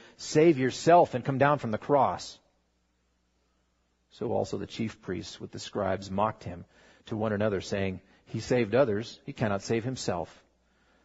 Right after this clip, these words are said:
Let the Christ, the King of Israel, come down now from the cross that we may see and believe." Those who were crucified with him also reviled him. And when the sixth hour had come,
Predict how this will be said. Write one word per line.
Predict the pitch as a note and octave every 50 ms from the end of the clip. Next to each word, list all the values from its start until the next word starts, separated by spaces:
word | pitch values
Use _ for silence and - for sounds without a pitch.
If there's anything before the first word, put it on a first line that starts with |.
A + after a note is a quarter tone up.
| _ _ -
Let | - A#2+ B2 A#2+ -
the | B2 -
Christ, | - - C3+ B2 A#2 A2 G#2 - - - - -
the | A#2 G#2+
King | - - D3 D3 C3+
of | A2+ F2+ -
Israel, | A#2+ B2+ B2 A2+ G#2 G2+ F#2+ F2+ F2 F2 - _ _ _ _ _ _ _ -
come | - A#2+ G#2 G2
down | G2+ G#2+ G#2 A2 G#2+
now | G2+ F#2 F2+ E2+
from | - G2+ F#2+
the | F#2 G2
cross | - - A2+ G2+ G2+ F#2+ - -
that | - F#2+ D#2+
we | A2+ A#2
may | A2+ G2 F#2 F#2
see | F#2 - - C3 C3 A#2+ G2+ G2
and | F#2+ F#2 E2+
believe." | F2+ F#2 A2 A2+ G#2+ F#2+ F2+ F2 - _ _ _ _ _ _ _ _ _ _ _ _ _ _ _ _ _ _ _ _ _ _ _ _ _ _ _ _ _ _ _ _ _ -
Those | A#2 G#2+ A2 A2 -
who | - A2
were | G#2 G#2
crucified | - - C3+ C3 - A2+ - G2 G2 F#2+ F#2+
with | G#2 A2+ - -
him | F#2 F#2 F#2+ A2 - _ _ _ _ _ _ _ _
also | - - A2+ A#2+ A2+ - - E2+ F2
reviled | E2+ E2 F2 E2+ E2+ E2 D#2+ - -
him. | F#2 F2 F2 F2 F2 _ _ _ _ _ _ _ _ _ _ _ _ _ _ _ _ _ _ _ _ _ _ _ _ _ _ _ _ _ _ _ _ -
And | - A2 G2
when | G2+ G2
the | F#2
sixth | F2 - B2 - - - -
hour | - F#2+ F#2+ F2+ E2+ D#2
had | F2+ F2 -
come, | - - F#2 F2+ G#2 G#2+ G2